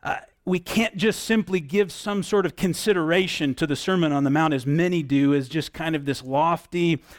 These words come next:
sort of philosophical teaching on the part of Jesus. Much of what Jesus has to say, though, as believers too, we can hear it and we can go, "Okay, that gives me a different perspective."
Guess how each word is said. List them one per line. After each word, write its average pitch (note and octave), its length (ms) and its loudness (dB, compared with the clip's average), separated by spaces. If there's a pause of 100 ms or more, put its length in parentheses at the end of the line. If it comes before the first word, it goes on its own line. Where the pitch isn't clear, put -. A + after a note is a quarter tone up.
sort F3+ 220 0
of C#3+ 80 -2
philosophical E3 1160 0 (220)
teaching F3+ 500 -2
on E3 120 2
the D3+ 80 0
part E3 240 2
of C3+ 100 -2
Jesus. C#3+ 500 -2 (360)
Much F#3+ 380 0
of F3 100 -2
what D#3 140 0
Jesus E3 420 -2
has D3+ 260 0
to C#3 100 -8
say, F#3+ 320 0
though, D3+ 220 0
as C#3 160 0
believers C#3+ 640 0
too, A3 220 -2
we E3 100 0
can D#3 160 0
hear D3 220 2
it E3+ 60 2
and D#3 60 -4
we D3+ 60 0
can B2+ 140 -6
go, C3+ 80 2
"Okay, C3 240 0
that C#3+ 180 -2
gives D#3 180 -2
me D3 100 2
a C3 60 0
different C#3+ 320 -4
perspective." C#3 800 -2